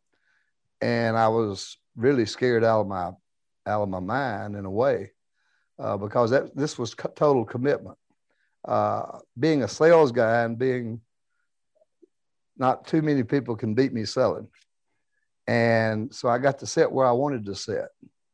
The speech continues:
I did what I wanted to do. And, uh, and it was a lot. Back then, I was a, a drinker.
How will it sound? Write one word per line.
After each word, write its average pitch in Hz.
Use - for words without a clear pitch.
I 104
did 123
what 120
I 113
wanted 127
to 123
do. 104
And, 110
uh, 110
and 110
it 107
was 107
a 107
lot. 120
Back 120
then, 127
I 117
was 117
a, 117
a 123
drinker. 120